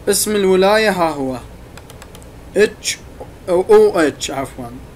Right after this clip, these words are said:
او اتش، ننسخه ونضعه هنا بدل هذه الكلمة. طيب، آه، بعد ذلك نقوم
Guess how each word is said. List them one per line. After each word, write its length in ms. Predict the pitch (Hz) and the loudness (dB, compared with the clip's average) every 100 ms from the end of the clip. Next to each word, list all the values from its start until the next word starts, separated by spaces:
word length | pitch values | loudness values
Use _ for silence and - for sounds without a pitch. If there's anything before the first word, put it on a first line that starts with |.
| 170 | 0
او 280 | 190 208 - | 2 2 0
اتش، 400 | 160 131 - - 151 | -2 -2 -8 -12 -6
ننسخه 880 | 170 170 - 180 185 196 190 233 247 - - | -6 -4 -2 -2 0 -2 -2 -4 -8 -12 -12
ونضعه 800 | 160 170 165 170 165 170 165 170 180 - - - - - - | -6 -2 -2 0 0 -2 -2 -2 -4 -10 -20 -20 -20 -20 -6
هنا 260 | 151 139 123 - - - - | -4 -4 -6 -14 -20 -20 -8
بدل 340 | 147 156 170 156 | -2 0 0 -2
هذه 600 | 151 143 147 160 160 156 - - - - - 143 | -4 -4 -2 0 0 -2 -8 -20 -20 -20 -10 0
الكلمة. 960 | 147 156 156 - - - 143 127 113 113 - - - - - - - - 143 | 0 0 -6 -18 -14 -4 -2 -2 -8 -16 -18 -20 -20 -20 -20 -20 -20 -16 -8
طيب، 360 | 131 147 196 190 - - - - - - - - - - - - - - - - - - - - - - - - - - - - | -2 0 0 -4 -18 -20 -20 -20 -20 -20 -20 -20 -20 -20 -20 -20 -20 -20 -20 -20 -20 -20 -20 -20 -20 -20 -20 -20 -20 -20 -20 -14
آه، 680 | 135 143 151 151 156 156 156 - - - - - - - - - - - | -6 -2 0 0 0 0 -2 -6 -20 -20 -20 -20 -20 -20 -20 -20 -12 0
بعد 280 | 190 226 | 2 4
ذلك 720 | 226 220 233 226 208 202 208 214 - - - 147 | 2 2 0 0 -2 0 0 -2 -10 -20 -12 -2
نقوم 680 | 170 170 220 226 170 131 | -2 -2 0 2 2 0